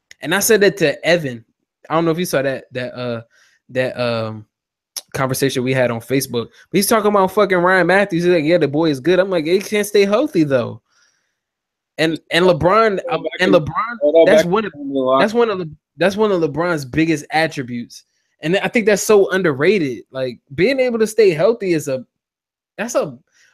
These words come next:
Speaker 1: a big, big, big, big, big, big, big, big plus.
Speaker 2: Yeah,
Speaker 1: Like,
Speaker 2: Odell
Speaker 1: just being
Speaker 2: Beckham,
Speaker 1: there for the games.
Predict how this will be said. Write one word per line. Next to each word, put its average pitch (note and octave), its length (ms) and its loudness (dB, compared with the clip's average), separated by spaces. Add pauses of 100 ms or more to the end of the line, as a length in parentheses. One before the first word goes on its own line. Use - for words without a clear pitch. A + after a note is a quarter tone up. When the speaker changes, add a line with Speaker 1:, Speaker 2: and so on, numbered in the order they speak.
(120)
Speaker 1:
a D#3+ 80 -2
big, C#3+ 320 0
big, C#3+ 200 0
big, C3 200 -2
big, C3 180 -4
big, B2 220 -6
big, - 200 -8
big, C3 200 -6
big C3 240 -12
plus. B2+ 420 -6
Speaker 2:
Yeah, C3+ 120 -8
Speaker 1:
Like, B2+ 80 -2 (120)
Speaker 2:
Odell E3 200 4
Speaker 1:
just D3+ 120 4
being F3+ 120 4
Speaker 2:
Beckham, C#3+ 40 2
Speaker 1:
there C3 140 -4
for B2 100 -8
the B2 60 -6
games. A#2 440 -12